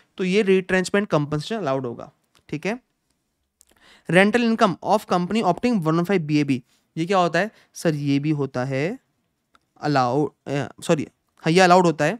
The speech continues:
मतलब, क्या करते हैं, इसको यहाँ से माइनस करते हैं और इसको लेके जाते हैं कहाँ पे, taxable under house property, हाउस प्रॉपर्टी में टैक्सेबल करते हैं। मतलब, यहाँ से माइनस कर देंगे और टैक्स कर देंगे हाउस प्रॉपर्टी की इनकम में। But वहाँ पे एक बात ध्यान रखना है आपको, क्या, कि म्युनिसिपल टैक्स,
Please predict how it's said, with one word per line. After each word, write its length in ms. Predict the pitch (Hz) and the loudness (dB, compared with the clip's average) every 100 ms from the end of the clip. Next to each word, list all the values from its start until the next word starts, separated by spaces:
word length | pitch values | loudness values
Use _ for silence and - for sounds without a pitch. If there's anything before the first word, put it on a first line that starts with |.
| - | -8
मतलब, 140 | 175 | -4
क्या 120 | 180 | -2
करते 200 | 185 180 | 0 -2
हैं, 20 | |
इसको 120 | 175 202 | -2 0
यहाँ 100 | 185 | 0
से 80 | |
माइनस 280 | 202 165 190 | 2 2 0
करते 260 | - - 196 | -2 -4 -4
हैं 80 | 254 - - _ | -6 -10 -20 _
और 120 | - | -2
इसको 160 | 185 - | 0 2
लेके 120 | 185 | 2
जाते 240 | 180 170 190 | 4 2 0
हैं 40 | |
कहाँ 160 | 180 156 | 0 2
पे, 160 | 208 285 _ _ _ _ _ _ _ _ _ _ _ - - | 2 -2 _ _ _ _ _ _ _ _ _ _ _ -6 0
taxable 280 | 185 220 202 | 0 2 2
under 180 | 226 240 | 0 2
house 200 | 180 175 | 2 2
property, 300 | 170 156 120 - _ _ | 0 -2 -4 -16 _ _
हाउस 380 | - 160 196 226 | -6 0 0 0
प्रॉपर्टी 300 | - 160 165 | -2 -4 0
में 60 | 196 | -2
टैक्सेबल 260 | 139 143 | -2 -4
करते 260 | 127 107 - | -8 -10 -14
हैं। 100 | - _ _ - | -18 _ _ -4
मतलब, 180 | 175 | 0
यहाँ 200 | 170 151 | 2 2
से 100 | 175 | 2
माइनस 320 | 214 170 175 170 | 2 2 2 0
कर 140 | 147 | -2
देंगे 320 | 131 131 208 - _ 156 | -2 -2 -2 -4 _ -6
और 140 | 175 | -2
टैक्स 200 | 208 208 | 0 -2
कर 160 | - 147 | -4 -4
देंगे 200 | 131 170 | -2 -4
हाउस 320 | 190 120 143 | -4 -2 -2
प्रॉपर्टी 260 | - 151 160 | -2 -4 -2
की 80 | 165 | 0
इनकम 220 | 156 160 | 0 0
में। 180 | 170 269 _ - - _ _ | 0 0 _ -20 -20 _ _
But 280 | 143 147 - | 0 2 2
वहाँ 220 | 156 151 | 0 -6
पे 120 | 160 208 | -4 0
एक 80 | |
बात 200 | 202 214 - | 2 0 0
ध्यान 260 | 185 247 | 2 4
रखना 200 | 269 254 | 2 2
है 60 | 247 | 2
आपको, 240 | 233 214 - - | 2 -2 -2 -4
क्या, 240 | 240 233 147 _ _ _ - | 2 2 2 _ _ _ -4
कि 80 | |
म्युनिसिपल 500 | 220 170 175 170 220 208 | -2 2 2 0 -2 0
टैक्स, 360 | 214 - - | 0 -2 -4